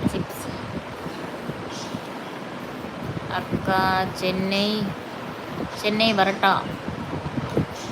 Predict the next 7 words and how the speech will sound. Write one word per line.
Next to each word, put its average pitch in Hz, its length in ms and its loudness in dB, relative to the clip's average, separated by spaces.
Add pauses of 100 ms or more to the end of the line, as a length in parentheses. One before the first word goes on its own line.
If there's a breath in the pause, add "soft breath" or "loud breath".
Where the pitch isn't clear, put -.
(340)
வாங்க, 226 380 8
சென்னையில 202 420 6
நிறைய 185 340 4
பிளேஸ் 185 260 2
இருக்கு, 175 300 0
சுத்தி - 220 0
பாருங்க, 160 360 -2